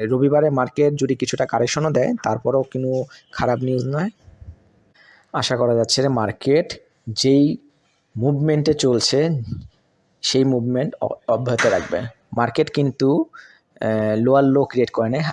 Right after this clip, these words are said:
আস্তে আস্তে হায়ার হাই ক্রিয়েট করেই, করেই কিন্তু উপরের দিকে উঠছে, অর্থাৎ মার্কেট ভালো কন্ডিশনের দিকে যাচ্ছে। এখন দেখা যাক কী হয়। যাই হোক, আমি এখন কিছু গুরুত্বপূর্ণ বিষয় নিয়ে আলোচনা করবো। আমি প্রথমেই যে নিউজটি নিয়ে আলোচনা করবো সেটি হচ্ছে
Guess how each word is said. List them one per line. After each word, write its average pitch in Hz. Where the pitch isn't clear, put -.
আস্তে 113
আস্তে 123
হায়ার 127
হাই 131
ক্রিয়েট 127
করেই, 165
করেই 165
কিন্তু 135
উপরের 107
দিকে 101
উঠছে, -
অর্থাৎ -
মার্কেট 110
ভালো 107
কন্ডিশনের 104
দিকে 90
যাচ্ছে। -
এখন 117
দেখা 104
যাক 156
কী -
হয়। -
যাই 151
হোক, 151
আমি 131
এখন 147
কিছু -
গুরুত্বপূর্ণ 139
বিষয় 131
নিয়ে 131
আলোচনা 120
করবো। 120
আমি 117
প্রথমেই 135
যে 131
নিউজটি 123
নিয়ে 127
আলোচনা 117
করবো 113
সেটি 123
হচ্ছে 127